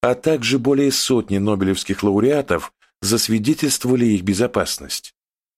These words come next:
Что неудивительно, ведь не генно-модифицированных культур не бывает. Однако традиционные защитники окружающей среды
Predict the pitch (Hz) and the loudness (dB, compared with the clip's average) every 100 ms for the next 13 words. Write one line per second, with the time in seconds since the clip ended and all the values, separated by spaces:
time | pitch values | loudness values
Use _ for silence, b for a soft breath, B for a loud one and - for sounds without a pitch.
0 | - - 135 131 143 143 147 139 - 73 | -4 -2 0 0 0 2 2 2 -2 -6
1 | 71 67 - _ _ 110 131 135 135 123 | -8 -12 -18 _ _ 0 0 2 0 0
2 | 113 113 98 95 95 95 104 - 101 98 | 2 2 2 0 0 -2 -2 0 0 0
3 | 98 - 113 107 139 127 117 123 95 67 | -2 0 -4 0 -2 0 0 2 0 -2
4 | - _ _ _ _ _ _ _ _ - | -8 _ _ _ _ _ _ _ _ -2
5 | 131 120 165 175 151 - 123 123 - - | 0 2 0 2 0 -2 -2 -2 -2 0
6 | 135 123 113 107 107 - 110 110 98 101 | 0 2 0 0 0 -2 -2 -2 0 -2
7 | 98 98 110 101 - 101 - 117 120 165 | 0 0 2 0 0 -2 0 0 2 0
8 | 123 | 0